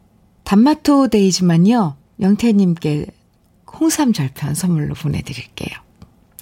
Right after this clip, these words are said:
사공이삼 님, 안녕하세요. 돌아가신 아버지가 좋아하던 가수의 방송을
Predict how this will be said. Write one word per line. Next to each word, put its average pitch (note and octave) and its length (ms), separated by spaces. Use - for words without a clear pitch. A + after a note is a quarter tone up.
사공이삼 B3+ 840
님, C#4+ 360
안녕하세요. C4+ 1000
돌아가신 C#4 560
아버지가 G#3+ 680
좋아하던 F3+ 720
가수의 E3 520
방송을 F3+ 680